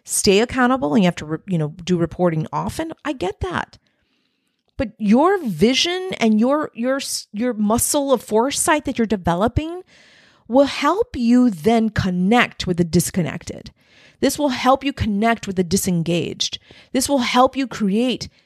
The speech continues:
committed and loyal followers. They're gonna wanna hear from you. They're gonna wanna go to you. They're gonna want for you to trust them. They're gonna do everything they can for you to trust them. They want to support you.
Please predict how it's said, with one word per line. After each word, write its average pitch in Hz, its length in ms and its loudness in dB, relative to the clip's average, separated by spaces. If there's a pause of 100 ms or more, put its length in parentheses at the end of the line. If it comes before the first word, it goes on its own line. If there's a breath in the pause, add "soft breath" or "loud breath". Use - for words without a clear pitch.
(160)
committed 196 840 2
and 185 340 0
loyal 247 560 4
followers. - 800 0 (540)
They're 262 180 -6
gonna 320 80 2
wanna 233 380 0
hear 220 240 -4
from 180 220 -4
you. - 280 -10 (220 soft breath)
They're 220 100 -6
gonna 254 200 4
wanna 240 400 0
go 196 200 4
to 170 220 -6
you. - 260 -10 (140)
They're 196 140 -8
gonna 262 160 2
want 214 500 0
for - 160 -2
you 220 160 6
to 196 100 4
trust - 540 -6
them. - 380 -2 (320 loud breath)
They're 220 100 -6
gonna 254 160 2
do 247 140 0
everything 269 320 -2
they 269 100 0
can 285 420 -4
for - 160 0
you 220 260 2
to 220 100 4
trust - 480 -4
them. 151 380 -4 (520 soft breath)
They 277 160 4
want 233 560 2
to 285 300 2
support 330 680 0
you. 180 460 2